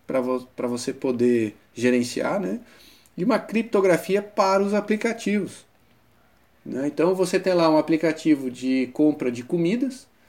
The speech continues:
e o teu, e você cadastra o teu cartão de crédito, que também tem um aplicativo de cartão de crédito. Como é que os dois vão, vão tratar os dados, né?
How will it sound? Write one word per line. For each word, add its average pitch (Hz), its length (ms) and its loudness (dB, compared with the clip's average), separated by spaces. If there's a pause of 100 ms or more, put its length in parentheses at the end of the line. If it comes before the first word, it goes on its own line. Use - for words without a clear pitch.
(420)
e 185 220 0
o 208 80 -2
teu, 208 540 0 (100)
e 170 220 4
você 180 260 -4
cadastra 170 420 0
o 175 40 -8
teu 170 100 0
cartão 160 300 0
de 151 100 -4
crédito, 180 480 0
que 190 160 -8
também 180 380 0
tem 180 120 0
um 175 100 0
aplicativo 170 640 -2
de 156 100 -8
cartão 156 340 0
de 170 120 -2
crédito. 131 440 -2
Como 208 200 -4
é 339 40 -2
que 294 80 -2
os 185 80 0
dois 143 220 4
vão, 120 300 -2 (400)
vão 127 260 -2
tratar 123 380 -2
os 117 120 -2
dados, - 480 -2 (200)
né? 120 280 -8